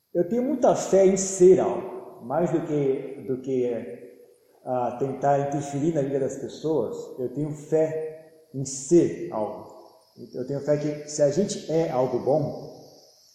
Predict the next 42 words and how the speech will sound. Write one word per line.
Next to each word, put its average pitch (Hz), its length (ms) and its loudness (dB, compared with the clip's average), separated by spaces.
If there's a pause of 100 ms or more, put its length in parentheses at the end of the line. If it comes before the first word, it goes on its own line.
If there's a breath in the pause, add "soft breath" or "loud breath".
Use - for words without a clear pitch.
(240)
as - 80 -18
pessoas 143 280 -4
enxergam. 127 480 -2 (640)
E 120 80 -8
as 113 80 -8
pessoas, 139 500 -2
e 127 400 -2
principalmente 190 440 2
hoje 147 160 2
em 131 80 -2
dia, 135 360 0
como 135 200 -4
falta 160 320 0
muito 139 480 -2
isso, - 400 -10 (440)
hoje 123 200 -12
em 127 40 -8
dia 147 140 -4
tem 147 100 -4
muito, 165 240 0 (140)
muito 185 220 -2
discurso, - 640 0
muita 170 220 -2
explicação, 147 760 -4
muito 165 320 -6
texto, 147 400 -4 (960)
mas 139 180 -4
só 151 100 -6
tem 180 220 -2
isso, - 360 -10
só 131 100 -8
tem 160 160 -4
falação, 156 540 -2
não 127 100 -6
tem 156 100 -6
ninguém 165 180 -2
que - 240 -8
é 139 380 -2
aquilo 117 400 -6
que 127 60 -6
eles 123 180 -4
falam. 104 360 -10